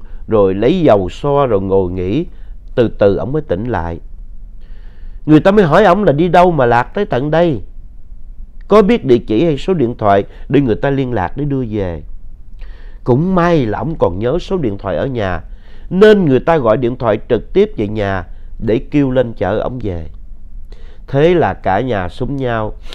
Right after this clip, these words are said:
lên tới tận nơi đưa ổng về để mà chăm sóc cho ổng. Thì dần dần chú Năm cũng khỏe, hồi, cũng hồi phục lại. Thì khi hồi phục lại thì chú mới kể lại cái tình hình lúc đó.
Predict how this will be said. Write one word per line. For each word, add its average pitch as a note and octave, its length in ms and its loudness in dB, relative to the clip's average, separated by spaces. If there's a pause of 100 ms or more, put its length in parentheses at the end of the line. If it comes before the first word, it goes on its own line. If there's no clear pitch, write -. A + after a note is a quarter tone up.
(220)
lên B2 300 2
tới C#3+ 220 0
tận G2 240 -4
nơi A2 320 -2 (360)
đưa C3 240 4
ổng - 220 -2
về F2+ 320 0 (720)
để G#2+ 200 2
mà G2 300 -4
chăm G#2 260 -6
sóc C#3+ 280 -8
cho - 180 -6
ổng. - 280 -10 (840)
Thì A2 240 2
dần G2 240 2
dần F#2 260 0 (260)
chú D3+ 180 2
Năm A#2+ 300 -4
cũng F2+ 180 -8
khỏe, F2 260 -6
hồi, G2+ 220 -2
cũng A#2 180 -4
hồi F2 200 -2
phục - 240 -10
lại. D#2 260 -10 (1600)
Thì C#3 200 6
khi F#3+ 180 8
hồi B2+ 220 8
phục B2+ 220 -2
lại A2+ 280 2
thì G#2 220 -2
chú E3 180 0
mới F3+ 140 -2
kể G#2 260 0
lại F#2+ 220 -2
cái - 180 -8
tình F#2 180 -2
hình E2 200 -4
lúc - 180 -8
đó. C3 340 -4